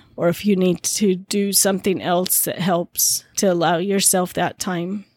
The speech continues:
But also at, at some point, talking about those feelings and emotions with somebody or somewhere is also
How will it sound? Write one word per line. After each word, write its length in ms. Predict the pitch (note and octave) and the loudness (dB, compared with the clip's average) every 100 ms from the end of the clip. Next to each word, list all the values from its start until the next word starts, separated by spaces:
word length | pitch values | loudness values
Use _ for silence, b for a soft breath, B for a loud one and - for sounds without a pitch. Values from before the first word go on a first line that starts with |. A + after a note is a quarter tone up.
| _ - | _ -4
But 120 | F3+ | 0
also 400 | F3+ F3+ - F3+ | 0 2 2 2
at, 140 | D3 _ - | 0 _ -4
at 180 | F#3 - | -2 0
some 300 | G3+ G3 G3 | 0 0 -2
point, 600 | G3+ G3+ G3+ - - - _ _ _ _ _ - | 0 0 0 -4 -8 -10 _ _ _ _ _ -6
talking 420 | G3 F3 G3+ F3+ | -2 0 0 0
about 300 | F3+ E3 - | 0 -2 -2
those 300 | F3+ F3+ - | -2 0 -2
feelings 500 | - F3+ F3+ F3+ F3+ | 0 0 0 -2 -2
and 120 | F3 | -2
emotions 840 | F3+ F3 F3+ - G3 F3+ F#3 - - _ _ | -2 -2 -2 0 0 -2 -2 -4 -6 _ _
with 220 | A3 F3+ | -4 0
somebody 640 | - G3 F3+ F3+ D#3+ E3+ - _ - | 2 2 0 -2 -2 -4 -8 _ -4
or 120 | G3+ | -2
somewhere 760 | - F#3+ F#3 D#3+ D3+ D3+ - _ - | 0 0 0 -2 -4 -4 -10 _ -6
is 200 | F#3+ E3+ | -4 -2
also 600 | F3 - G3 D#3+ D#3+ | 0 0 0 -2 -4